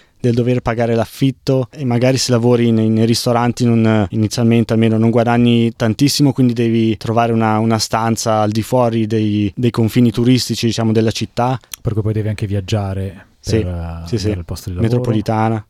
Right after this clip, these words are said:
Speaker 2: Mentre invece se si fa un paragone tra Australia e, eh, Stati Uniti per quanto riguarda gli stipendi, questo è a favore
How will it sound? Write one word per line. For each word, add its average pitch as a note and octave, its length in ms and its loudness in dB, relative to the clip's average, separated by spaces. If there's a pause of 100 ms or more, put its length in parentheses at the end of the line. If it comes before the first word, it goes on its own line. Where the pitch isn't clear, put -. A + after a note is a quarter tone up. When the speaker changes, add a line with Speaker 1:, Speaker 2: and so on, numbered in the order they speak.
(200)
Speaker 2:
Mentre C3 160 -2
invece C3 360 -4
se A2 160 -6
si - 120 -12
fa A#2+ 120 -4
un G#2+ 500 -2
paragone A2 400 -2
tra G2+ 420 -4 (260)
Australia A#2 1000 -2
e, G#2+ 180 -4
eh, G2 300 -2
Stati - 260 -6
Uniti C3 240 -2
per G#2+ 120 -6
quanto G#2 200 -4
riguarda G#2 240 -4
gli G#2 60 -4
stipendi, D3 680 -4
questo - 280 -6
è G#2 40 -4
a - 20 -8
favore G2+ 540 -6